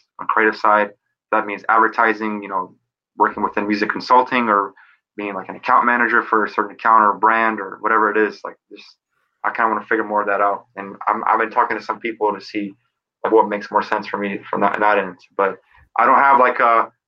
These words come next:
"Oh, I'm gonna have this job by, by the time I graduate," you know?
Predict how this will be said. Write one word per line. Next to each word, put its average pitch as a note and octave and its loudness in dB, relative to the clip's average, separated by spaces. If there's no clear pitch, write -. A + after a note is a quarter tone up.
"Oh, B2+ 6
I'm A#2+ 6
gonna B2 2
have A#2+ 0
this C3+ -2
job A#2+ 2
by, G#2+ 0
by G#2+ -2
the G#2 -2
time A2+ -2
I G#2+ 0
graduate," G#2 -4
you F#2 -20
know? F#2+ -20